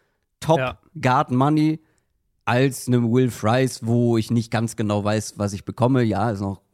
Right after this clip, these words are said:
Speaker 1: jünger, aber halt nicht ansatzweise so, ähm,
Speaker 2: Mhm.
Speaker 1: hat sich nicht ansatzweise bisher so beweisen können in der N F L wie
Speaker 2: Ja,
Speaker 1: Joe Thuney
Speaker 2: ja.
Speaker 1: zum Beispiel. Also deswegen, da hab ich ein bisschen weniger Bauchschmerzen bei.
Speaker 2: Und ich denke auch, dass Thuney noch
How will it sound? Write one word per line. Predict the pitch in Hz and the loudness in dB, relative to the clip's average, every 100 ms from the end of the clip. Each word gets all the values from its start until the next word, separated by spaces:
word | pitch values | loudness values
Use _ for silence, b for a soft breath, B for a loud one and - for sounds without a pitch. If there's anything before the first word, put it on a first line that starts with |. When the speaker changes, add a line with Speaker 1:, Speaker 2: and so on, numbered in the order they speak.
| 104 | -6
Speaker 1:
jünger, | 104 131 131 - | -2 0 0 -4
aber | 95 98 95 98 _ _ _ _ _ _ - | -4 -2 -2 -4 _ _ _ _ _ _ -6
halt | 113 - | -4 -2
nicht | 104 - | -4 -4
ansatzweise | 110 104 95 95 92 95 | -4 -4 -4 -4 -4 -6
so, | 104 101 101 90 b b b b _ | -4 0 0 -4 b b b b _
ähm, | 95 95 87 85 85 85 _ _ _ _ _ _ - | -2 -2 -2 -4 -4 -8 _ _ _ _ _ _ -10
Speaker 2:
Mhm. | 131 | -4
Speaker 1:
hat | 117 | -2
sich | 113 | -2
nicht | 110 | -2
ansatzweise | 107 113 98 101 98 | -2 -4 -2 -2 -2
bisher | 90 85 98 | -6 -4 -2
so | 107 107 | -2 -4
beweisen | 101 90 98 107 107 92 | -4 -2 -2 -2 -2 -2
können | 104 95 95 117 _ _ | -2 -2 -2 -6 _ _
in | 104 | -6
der | 92 | -4
N | 98 | -6
F | 90 - | -8 -6
L | 92 | -4
wie | |
Speaker 2:
Ja, | - | -4
Speaker 1:
Joe | 82 85 | -4 -6
Thuney | - 123 110 | -2 0 0
Speaker 2:
ja. | |
Speaker 1:
zum | 110 | -4
Beispiel. | 82 - - - | -8 -10 -12 -10
Also | - 92 | -10 -6
deswegen, | 101 - 110 95 B B | -6 -2 -2 -4 B B
da | - 92 | -4 -2
hab | 113 | 0
ich | 120 | -2
ein | 110 | -2
bisschen | 98 107 110 98 | -4 -4 -4 -2
weniger | 104 101 95 90 87 - _ _ | 0 0 -2 -2 -4 -10 _ _
Bauchschmerzen | - - - 78 - 123 | -8 -8 -10 -14 -14 -16
bei. | - - _ _ _ _ _ _ _ | -16 -18 _ _ _ _ _ _ _
Speaker 2:
Und | - | -6
ich | 170 139 - | -6 -6 -6
denke | 156 156 | -4 -4
auch, | 139 | -6
dass | 117 127 | -6 -10
Thuney | - 143 131 | -8 -6 -4
noch | 117 - | -6 -10